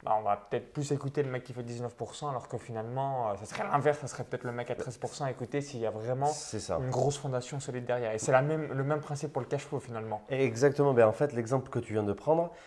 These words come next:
Speaker 2: euh, celui qui fait dix-neuf pour cent gagne peut-être moins d'argent que celui qui fait treize pour cent. Je te donne un exemple, euh, basique. Euh, tu prends un bien qui fait, euh,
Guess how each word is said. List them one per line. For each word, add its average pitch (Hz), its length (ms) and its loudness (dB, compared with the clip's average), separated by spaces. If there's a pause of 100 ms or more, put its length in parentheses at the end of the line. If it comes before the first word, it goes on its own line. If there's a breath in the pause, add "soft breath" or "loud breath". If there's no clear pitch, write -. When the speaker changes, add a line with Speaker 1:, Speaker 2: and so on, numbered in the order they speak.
(140 loud breath)
Speaker 2:
euh, 95 260 2
celui 131 260 -2
qui 139 120 -4
fait 117 160 -2
dix-neuf 117 420 -2
pour - 180 -8
cent 156 180 0
gagne 131 240 6
peut-être 123 340 -2
moins 127 240 4
d'argent 117 440 2 (440)
que 123 80 0
celui 127 260 -4
qui 139 120 -10
fait 107 160 -4
treize - 320 0
pour 110 200 -6
cent. - 160 -6 (280 loud breath)
Je - 80 -20
te 110 40 0
donne 113 220 4
un 110 80 4
exemple, 101 560 0 (280 loud breath)
euh, 85 200 -2 (160)
basique. 110 720 2 (320 loud breath)
Euh, 90 140 -4
tu - 140 -10
prends - 180 0
un 110 60 6
bien 113 180 2
qui 120 160 -6
fait, 110 300 0
euh, 90 140 2